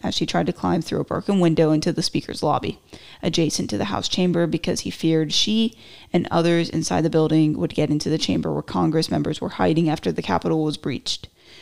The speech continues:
She was a, she was posing a threat to the United States House of Representatives. He admitted he did not know that she was unarmed. "I could not see her hands or what was in the backpack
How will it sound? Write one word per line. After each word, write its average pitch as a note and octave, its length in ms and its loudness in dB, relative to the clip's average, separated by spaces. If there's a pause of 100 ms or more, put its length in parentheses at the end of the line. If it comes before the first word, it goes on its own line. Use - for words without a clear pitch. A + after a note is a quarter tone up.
(140)
She F#3 280 2
was F3 240 2
a, D3 120 -2 (200)
she - 160 0
was E3 120 2
posing A#3 480 2
a D#3+ 80 0
threat - 340 -2
to - 100 -10
the D3+ 100 -2
United D#3+ 420 0
States G3 340 2
House - 320 -2
of E3 100 -4
Representatives. D#3 760 -2 (500)
He F3+ 140 2
admitted E3 360 4
he E3 140 2
did D#3 180 4
not D3+ 280 2
know E3 480 4 (240)
that F3 240 4
she E3 160 4
was D3+ 180 4
unarmed. D#3+ 580 0 (560)
"I - 100 0
could - 180 0
not E3 160 2
see E3+ 260 0
her F#3+ 220 -2
hands F3+ 520 -2
or D#3+ 200 -2
what D#3+ 400 0
was D#3+ 180 0
in E3 220 2
the D#3 80 4
backpack F#3 580 0